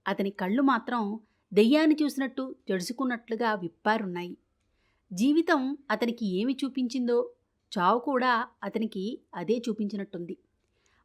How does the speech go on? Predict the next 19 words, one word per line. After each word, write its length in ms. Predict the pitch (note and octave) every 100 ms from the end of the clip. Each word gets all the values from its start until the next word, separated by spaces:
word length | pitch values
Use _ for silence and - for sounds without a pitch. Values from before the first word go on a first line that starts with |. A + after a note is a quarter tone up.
| C4
మా 120 | D4+
అమ్మ, 300 | C#4+ A#3+ B3
అక్క, 600 | D4 C4 G3+ - A#3 A#3 - G3
బావ 460 | F3 F3+ F#3 G3 - _ _ _ -
శవం 360 | A3+ G3+ B3+
దగ్గర 460 | C#4+ B3 A#3+ G3 G#3+ -
కూర్చుని 520 | F#3+ F#3 - G#3 D4 - _ _ -
ఏడుస్తోంటే 920 | F#3 G3 A#3+ - A#3 G3+ A3+ F#3 G#3 A3+ -
మా 100 | F#3
చెల్లి 580 | - G3 A3+ C4 A3 A3
కొంచెం 360 | A3+ G3+ G#3+ F#3
దూరంగా 420 | F3+ G3 G#3+ A3+
కూర్చొని 520 | A3+ F#3+ - G3 D4 - _ _ _ -
ఏమీ 540 | F#3 G#3+ B3+ C#4 D4 -
అర్థం 400 | F3 F3 E3+ C#4
కాక 440 | B3+ G3+ G#3 G3 - _ _ _ _ _ G3+
ఏడుస్తోంది. 640 | F#3 F#3 - G3 F3+ - _ _ _ _ _ _ _ B3+
నన్ను 220 | D#4 D#4
చూసి 680 | D#4 D#4 D#4 F4 C#4 C#4